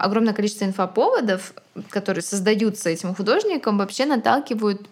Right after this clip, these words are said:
меня лично на мысль, что Бэнкси — это не один человек, а на самом деле группа художников.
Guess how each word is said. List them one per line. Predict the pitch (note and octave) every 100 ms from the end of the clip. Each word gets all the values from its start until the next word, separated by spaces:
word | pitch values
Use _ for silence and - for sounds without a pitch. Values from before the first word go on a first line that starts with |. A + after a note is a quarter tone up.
| -
меня | F#3+ F#3+ C4
лично | D4 - G#3+
на | G3
мысль, | A#3 E4 C4
что | -
Бэнкси — | F#3+ B3+ F#4 - B3 A#3
это | B3 G#3+
не | G#3
один | A3 G#3+ G3 F#3
человек, | - - A4+ -
а | A#3 C4+
на | G#3+
самом | A#3+ B3
деле | A3
группа | G3+ A3+ A3
художников. | A3+ G#3+ A3 - - -